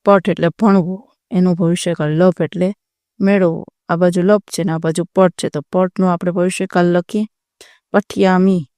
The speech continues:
પઠ્યામિ, પઠ્યામહ, પઠિષ્યસી, પઠ્યતઃ, પઠિષ્યત, પઠિષ્યતિ,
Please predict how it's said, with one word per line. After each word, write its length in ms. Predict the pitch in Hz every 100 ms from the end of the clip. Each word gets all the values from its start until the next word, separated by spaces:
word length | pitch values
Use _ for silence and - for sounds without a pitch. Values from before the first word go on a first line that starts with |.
| _ _ _ _ _ _ _ -
પઠ્યામિ, 1040 | 185 - 190 180 175 180 - - 190 190 - -
પઠ્યામહ, 800 | 185 - 185 170 165 170 190 165
પઠિષ્યસી, 1160 | - 180 - 202 - - 202 185 - 202 214 - _ _ _
પઠ્યતઃ, 680 | - - 180 175 - 180 202 196
પઠિષ્યત, 680 | 170 - 180 - 180 175 180 165 -
પઠિષ્યતિ, 920 | - 185 208 202 - 180 - 190 202